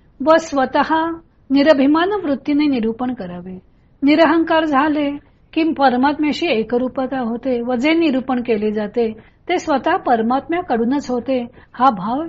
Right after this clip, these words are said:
यातून व्यक्त झालेला आहे. वक्ता जर अहंकाराने बोलू लागला तर श्रोता त्या बोलण्याशी एकरूप होणार नाही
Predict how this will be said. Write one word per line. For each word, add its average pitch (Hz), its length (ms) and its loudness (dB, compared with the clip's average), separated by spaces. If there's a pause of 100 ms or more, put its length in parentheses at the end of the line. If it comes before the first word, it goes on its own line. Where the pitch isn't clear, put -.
यातून 262 360 -2
व्यक्त 208 280 -8
झालेला 190 440 -8
आहे. 175 160 -14 (520)
वक्ता 285 300 4
जर 392 180 0
अहंकाराने 311 600 2
बोलू 285 300 -2
लागला 277 380 -2 (420)
तर 330 120 6
श्रोता 294 420 2
त्या 339 180 0
बोलण्याशी 285 560 2
एकरूप 294 480 0
होणार 269 300 -2
नाही 233 240 -6